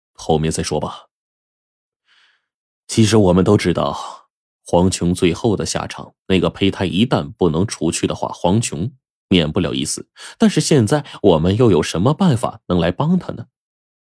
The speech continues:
我叹了口气，走出龙王的办公室。当晚的天有些阴沉，仿佛明天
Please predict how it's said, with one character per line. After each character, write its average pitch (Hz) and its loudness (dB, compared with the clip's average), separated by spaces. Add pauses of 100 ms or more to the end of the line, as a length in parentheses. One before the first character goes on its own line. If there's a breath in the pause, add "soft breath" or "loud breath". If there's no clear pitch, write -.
(600)
我 110 4
叹 113 4
了 98 6
口 90 2
气， 85 0 (100)
走 82 0
出 85 -2
龙 80 -2
王 80 -4
的 80 -4
办 73 -6
公 82 -4
室。 - -12 (580)
当 87 2
晚 76 -2
的 76 -6
天 - -4 (220)
有 76 0
些 - -6
阴 92 0
沉， - -12 (300 loud breath)
仿 135 2
佛 151 2
明 156 6
天 - 2